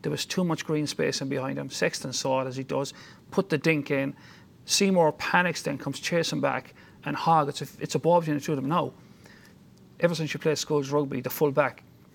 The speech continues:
that's the full back's ball, but for some reason Seymour decided he would get to it, a collision, and it's happened before. So their co-, cohesion in the back three mightn't be what it should be, but I would say you can't depend on those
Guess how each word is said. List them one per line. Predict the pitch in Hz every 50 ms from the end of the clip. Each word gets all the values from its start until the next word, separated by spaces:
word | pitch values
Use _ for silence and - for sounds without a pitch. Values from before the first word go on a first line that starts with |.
| - - - - -
that's | 156 147 - -
the | 160 139
full | 135 151 135
back's | - 135 131 - -
ball, | - 139 135 131
but | 127 131 123
for | - - 135
some | - 160 151 156
reason | 156 147 135 135 135
Seymour | 131 - 151 151 143 139 135 131 123 - - - - -
decided | - 147 - - 151 151 131
he | 143 135
would | 131 -
get | 151 147 -
to | - 139
it, | 135
a | -
collision, | - - 143 147 147 135 143 131 131 - - - - - - - -
and | - -
it's | 175 -
happened | - 185 - - 156
before. | 147 - - 165 143
So | 131 - 180 165 151 - - - - -
their | - 165
co-, | - - - 160 -
cohesion | - - 170 147 139 202 220 202 202
in | 190 175
the | 160
back | 160 156 151 -
three | - - 160 147
mightn't | 147 143 151 160 - - 139
be | 143 143 139 135 - - - - - - - - - - -
what | 156 143
it | 135 -
should | - - 170 160 143
be, | 135 131 - - - - - - - - - - - -
but | - 170 - - - - - - - - - -
I | - 147
would | 147 147 160 170 160
say | - - 170 165
you | 160
can't | 147 - 165 160 160 151
depend | - - - 147 143
on | 139 135 135
those | 127 147 151 156 156 156 147 127 120 120